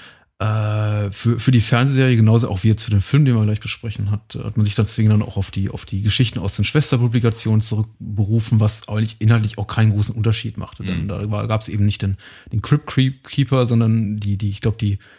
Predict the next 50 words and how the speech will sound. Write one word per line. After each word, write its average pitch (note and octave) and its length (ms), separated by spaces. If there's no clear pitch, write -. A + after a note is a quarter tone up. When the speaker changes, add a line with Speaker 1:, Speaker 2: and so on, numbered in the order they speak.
Speaker 1:
die - 100
Old G#2+ 260
Witch D3 260
oder A2 160
Wicked G#2+ 280
Witch, C#3+ 260
die A#2+ 120
dann, A2+ 280
Speaker 2:
Mhm. G2+ 60
Speaker 1:
die A2+ 100
Old C3 320
Witch, A#2 240
glaub A#2 220
ich, - 160
Speaker 2:
Mhm. E2+ 120
Speaker 1:
die A#2 60
die A2 40
Geschichten A2 380
eingeführt A#2+ 540
hat. A#2 200
Aber G2+ 120
Speaker 2:
Mhm. A2 160
Speaker 1:
ansonsten G#2 340
inhaltlich A2 360
war G#2+ 100
da, G#2+ 260
war G#2+ 80
da G#2 240
wenig A2 320
Unterschiede G#2+ 440
festzumachen. G#2+ 680
Speaker 2:
Ja. F2 100
Speaker 1:
Äh, D#2+ 40
was G#2 380
ich A2+ 80
mir D#3+ 60
nur D3 100
notiert B2+ 560
habe, B2 180
ist, A2+ 140
dass G#2+ 120
viele C#3 520
Tales C3+ 260
from A#2+ 160
the A2 60
Crypt - 460
Autoren, C#3 580
Zeichner C3 500
wie, A#2 220
wie A2+ 240